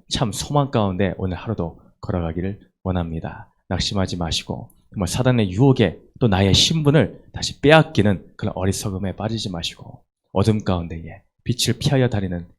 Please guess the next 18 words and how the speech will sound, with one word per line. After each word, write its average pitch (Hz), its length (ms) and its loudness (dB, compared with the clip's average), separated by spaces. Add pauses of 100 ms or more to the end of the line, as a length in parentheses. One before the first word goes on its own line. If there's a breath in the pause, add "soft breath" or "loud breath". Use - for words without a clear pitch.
인생이 98 640 -2
아니라 82 520 -12 (360)
빛 - 220 -4
가운데로 98 460 0
거하는 85 360 -10
삶, 120 320 -4 (300 soft breath)
주님의 107 300 0
통치권 127 600 -4
아래에서 90 680 -2 (160 loud breath)
하나님 160 360 6
나라의 90 580 0 (680)
예수님의 98 420 0
그 - 80 -2
성품에 92 600 -8
해당하는 90 360 -6 (380)
참된 104 580 -4 (320)
쉼과 95 560 -4 (240)
안식을 90 600 -2